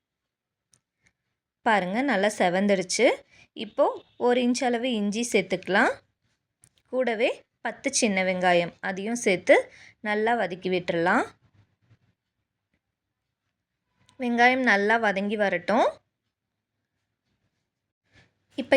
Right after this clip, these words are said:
இது கூட ஒரு மீடியம் சைஸ் பீட்ரூட்டு சின்ன சின்ன பீஸா கட் பண்ணி சேர்த்துருக்கேன். கூடவே நாலு வரமிளகாய் சேர்த்துக்கலாம்.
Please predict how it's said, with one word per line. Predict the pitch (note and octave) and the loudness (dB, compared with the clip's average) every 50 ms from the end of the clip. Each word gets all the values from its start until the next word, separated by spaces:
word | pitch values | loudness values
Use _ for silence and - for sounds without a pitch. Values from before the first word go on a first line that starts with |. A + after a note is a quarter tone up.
| C4 B3 | 4 4
இது | G#3 G#3 G#3+ - G#3 | 2 -2 0 0 0
கூட | G#3+ G#3+ C4 E4+ C5 - - - - _ _ - A3+ A#3+ | 2 4 4 4 2 0 -8 -18 -20 _ _ -4 -2 -2
ஒரு | B3+ C#4+ E4+ F4 D4+ | 0 -2 -2 -6 -8
மீடியம் | C#4 C#4 C#4 C#4+ D4 E4 D#4 D4 D4+ D4 - | -8 -6 -6 -6 -4 -4 -4 -6 -4 0 2
சைஸ் | C#4 D#4 E4+ - - - | 2 2 2 -2 -4 -2
பீட்ரூட்டு | A#3+ A#3+ A#3+ G3+ - A3+ A3+ G#3 G#3+ D#4+ F#4+ - - | -2 -2 -2 -2 0 0 0 0 0 -4 -4 -2 -2
சின்ன | C#4+ A#3+ A#3+ B3+ B3 - | 0 0 0 0 0 0
சின்ன | C4+ A#3 A#3 A#3 A#3 A#3 - - | 0 0 0 0 -2 -4 -6 -6
பீஸா | A3+ A3 G#3+ - C4+ C4+ C4 - | -6 -6 -2 -2 -2 0 0 0
கட் | G#3 G3 - _ | -2 -4 -4 _
பண்ணி | - G#3+ G#3+ A#3 B3+ - A#3+ | -12 -10 -8 -10 -4 -2 -2
சேர்த்துருக்கேன். | G3 F#3 - - F#3 F3 F3+ - G#3 A#3 D#4+ C#5 - - _ _ _ _ _ - _ _ _ _ _ _ _ _ _ _ _ _ _ _ _ _ _ _ _ _ _ _ _ _ _ _ - | -2 -2 -2 -2 -2 -2 -4 -4 -4 -4 -4 -4 -6 -10 _ _ _ _ _ -20 _ _ _ _ _ _ _ _ _ _ _ _ _ _ _ _ _ _ _ _ _ _ _ _ _ _ -10
கூடவே | A#3 A3+ G#3+ G#3+ G#3 A3 C4 E4+ B4+ - _ _ _ _ _ - G#3 | -8 -6 -6 -6 -4 -6 -6 -6 -8 -12 _ _ _ _ _ -6 -4
நாலு | G#3 G#3 G#3 G#3+ A3+ A#3 G#3+ | -2 -2 -2 -2 -2 -2 -2
வரமிளகாய் | G#3+ G3 G3 G3 G3+ G3+ G3+ G#3 G3+ G3 G#3 G3+ - | -2 -2 -2 -4 -4 -4 -4 -4 -4 -4 -4 -4 -4
சேர்த்துக்கலாம். | A3 F#3 F3 - F#3 - - F3+ F#3+ G#3 C#4 | -4 -6 -4 -6 -10 -8 -4 -2 0 0 0